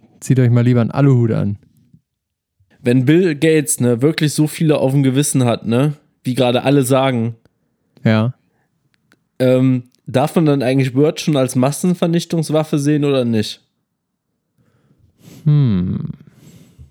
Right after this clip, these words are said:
Speaker 1: Das ist eine
Speaker 2: Es,
Speaker 1: gute Frage.
Speaker 2: es könnte auf jeden Fall die Software sein, die die meisten Menschenleben gekostet hat.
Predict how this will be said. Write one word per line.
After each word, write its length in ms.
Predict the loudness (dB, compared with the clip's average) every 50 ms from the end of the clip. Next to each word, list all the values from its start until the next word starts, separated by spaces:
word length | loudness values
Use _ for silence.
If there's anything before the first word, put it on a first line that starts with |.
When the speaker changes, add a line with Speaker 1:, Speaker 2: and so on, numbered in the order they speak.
| _ _
Speaker 1:
Das 120 | _ -20
ist 80 | -6 -2
eine 80 | -2 -2
Speaker 2:
Es, 80 | 0
Speaker 1:
gute 180 | 0 0 0 -2
Frage. 380 | -2 -4 -8 -6 -4 2 2 2
Speaker 2:
es 100 | 2 2
könnte 320 | 2 0 2 2 0 0
auf 160 | 0 -2 0
jeden 160 | 0 0 0
Fall 160 | 0 0 0 0
die 140 | 0 -2
Software 480 | -2 0 0 -2 -2 -2 -2 -2 0 0
sein, 240 | 2 0 0 0 -2
die 100 | -2 -2
die 80 | -2
meisten 500 | 0 0 0 0 0 -2 -2 -4 -2 -2
Menschenleben 580 | 0 0 0 -2 -2 -4 -2 -2 -2 -2 -2 -4
gekostet 520 | -4 -6 -4 -6 -6 -4 -4 -8 -8 -6
hat. 240 | -6 -8 -8 -10 _